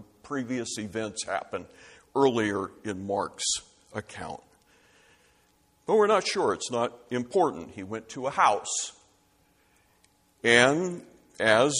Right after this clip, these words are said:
usual, a crowd gathered. They found out he was there. And so again, a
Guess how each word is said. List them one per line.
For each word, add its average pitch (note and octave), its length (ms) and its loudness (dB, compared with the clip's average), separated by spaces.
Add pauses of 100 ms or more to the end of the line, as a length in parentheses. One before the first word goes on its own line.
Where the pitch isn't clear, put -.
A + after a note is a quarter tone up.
usual, C#3 760 4
a B2 60 4
crowd C3 600 6
gathered. D3 500 2
They G#2 140 -2
found A#2+ 380 0
out C3+ 180 6
he E3 120 -4
was E3+ 280 -4
there. C#3 500 4
And G#2 280 -8
so B2 340 -2
again, C3 400 -4
a G#2 160 -8